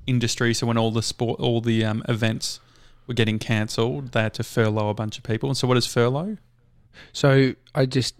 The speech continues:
Speaker 2: furlough versus laid off. A furlough, F U R L O U G H,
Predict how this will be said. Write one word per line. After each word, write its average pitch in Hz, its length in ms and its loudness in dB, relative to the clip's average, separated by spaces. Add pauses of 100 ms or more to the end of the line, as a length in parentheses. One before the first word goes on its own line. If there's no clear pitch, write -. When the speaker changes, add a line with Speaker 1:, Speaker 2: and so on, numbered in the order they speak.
(120)
Speaker 2:
furlough 135 480 6
versus 120 420 4
laid 117 240 4
off. 117 380 0
A - 80 -2
furlough, 143 800 6 (360)
F 139 240 2
U 123 160 8
R 120 380 6 (140)
L 123 200 6
O 117 140 8
U 117 260 4
G 120 240 4
H, 165 380 0